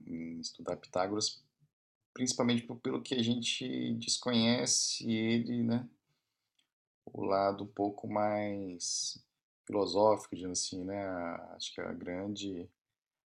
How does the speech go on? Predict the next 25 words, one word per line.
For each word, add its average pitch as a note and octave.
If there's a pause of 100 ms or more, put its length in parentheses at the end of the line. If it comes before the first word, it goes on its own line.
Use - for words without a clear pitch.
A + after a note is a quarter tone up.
(140)
a F#2
grande, F#2
grande G2+
lado, F#2
né, F#2
de E2+
Pitágoras F#2+
acaba G2+
aparecendo G#2
pelo G#2
lado G2+
mais G2+
da G#2+
matemática, G#2+
né, F2
principalmente F2
dos G2
estudos, F#2
né, F2 (1000)
iniciais F#2
que -
fazemos F#2
no G2
colégio, E2+
né, A2+